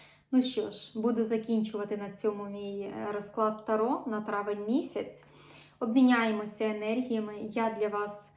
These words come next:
роблю добру справу від душі. Я вам бажаю всього самого хорошого в цьому житті, щоб всі ваші плани збувалися, щоб у вас все, що ви надумали, збувалося і в матеріальному плані, і на вашому здоров'ї, щоб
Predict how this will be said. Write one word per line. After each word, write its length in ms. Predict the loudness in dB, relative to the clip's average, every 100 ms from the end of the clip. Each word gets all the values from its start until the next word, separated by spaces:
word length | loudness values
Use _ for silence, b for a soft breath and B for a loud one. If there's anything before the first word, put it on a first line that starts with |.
| b b _ -12 0
роблю 440 | 4 4 4 2
добру 420 | 6 6 6 2
справу 600 | 0 0 4 4 6 4
від 320 | 4 2 0 0
душі. 580 | -2 -4 -4 2 2
Я 140 | 4 2
вам 200 | 2 2
бажаю 380 | 2 2 0 0
всього 320 | -2 -2 -2
самого 640 | 0 4 6 4 2 -4
хорошого 600 | -6 0 0 0 -2 -4
в 180 | -4 -4
цьому 240 | 0 0
житті, 400 | 0 -4 -4 -6
щоб 200 | -4 -4
всі 220 | -6 -2 -2
ваші 300 | -2 -4 -4
плани 420 | -2 -2 -2 -6
збувалися, 640 | -6 -4 -4 -4 -6 -8
щоб 240 | -10 -8 -4
у 20 |
вас 260 | -2 -4 -8 B B B
все, 440 | -4 -2 2 2
що 220 | 2 -2 0
ви 100 | 2
надумали, 560 | 2 2 2 4 2
збувалося 760 | 0 0 0 0 -2 -6 -6 -4
і 200 | 0 2
в 20 |
матеріальному 880 | 2 2 0 2 2 2 2 0 0
плані, 500 | 0 0 0 -6 -6
і 100 | 0
на 140 | 0 0
вашому 440 | -4 -6 -8 -6
здоров'ї, 460 | -4 0 0 0 -4
щоб 200 | -8